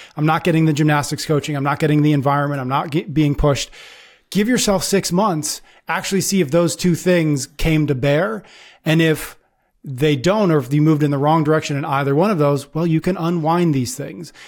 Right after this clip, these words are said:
This decision is not, is not set in stone. You can say, "Okay, I tried that. That was a good experiment. I learned this, this, and this. And now I'm gonna adjust based on what I've learned," instead of, "Oh, I wonder if I should. I,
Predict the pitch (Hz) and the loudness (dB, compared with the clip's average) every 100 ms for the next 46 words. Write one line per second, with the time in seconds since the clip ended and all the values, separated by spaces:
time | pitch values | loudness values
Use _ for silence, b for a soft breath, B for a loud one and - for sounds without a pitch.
0 | B 151 147 131 185 175 151 143 147 139 | B -8 -6 -2 0 0 0 -2 -2 -6
1 | - _ - 147 151 143 - 156 139 123 | -8 _ -6 -2 -2 -2 0 0 0 -2
2 | 170 156 135 123 131 139 139 147 143 160 | 0 0 0 -4 -2 -2 0 -2 -2 -4
3 | - 175 175 160 156 147 135 117 165 160 | -2 -2 0 -2 -2 -6 -4 0 0 0
4 | - 151 143 139 135 B B - 151 147 | 0 0 2 -2 -6 B B -2 2 2
5 | 139 160 165 170 156 139 143 160 143 - | 2 0 0 0 0 0 0 0 0 -4
6 | B B B _ 147 147 147 147 139 139 | B B B _ -2 0 0 0 -2 -2
7 | 139 120 143 131 - 135 123 131 127 127 | -4 -2 -2 -4 -4 -6 -4 -6 -6 -6
8 | - 151 151 156 143 147 147 143 135 - | -8 -2 -2 0 -2 0 0 0 -4 -2
9 | 202 196 156 139 117 B B B B 170 | 0 2 2 0 -4 B B B B -2
10 | 156 139 156 190 190 - 160 151 - 170 | 0 0 2 2 2 2 -2 -2 0 0
11 | 131 117 - 151 | -2 -6 -8 -8